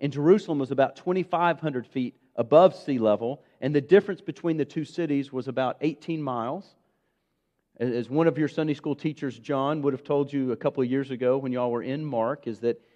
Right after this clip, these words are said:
it was about the distance from Hamilton Place Mall to Signal Mountain. And in this day and age, it would have been like the final stop on the way up to Jerusalem.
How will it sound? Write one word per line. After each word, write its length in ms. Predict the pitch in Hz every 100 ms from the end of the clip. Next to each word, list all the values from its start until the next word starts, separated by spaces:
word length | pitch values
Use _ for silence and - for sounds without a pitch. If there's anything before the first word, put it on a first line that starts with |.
| -
it 100 | 131
was 120 | 131
about 340 | 139 139 147 147
the 60 |
distance 380 | 127 143 143 139
from 180 | - 120
Hamilton 400 | 127 147 143 135
Place 300 | - 135 135
Mall 300 | 127 120 139
to 200 | - 117
Signal 320 | - 135 123
Mountain. 300 | 120 127 180 - _ _ _ _ _ _ _ _ _ _
And 140 | - 160
in 100 | 151
this 200 | 202 220
day 220 | 190 175
and 120 | 156
age, 340 | 160 170 147 147
it 100 | 156
would 120 | 160
have 100 | 120
been 160 | 175
like 460 | 165 143 135 - -
the 80 | 180
final 480 | - 156 170 175 143
stop 640 | - 170 147 127 - -
on 160 | 127 147
the 80 | 135
way 680 | 127 143 165 175 175 175 170
up 300 | 151 147 - _
to 140 | - 135
Jerusalem. 760 | 127 127 147 - 135 107 92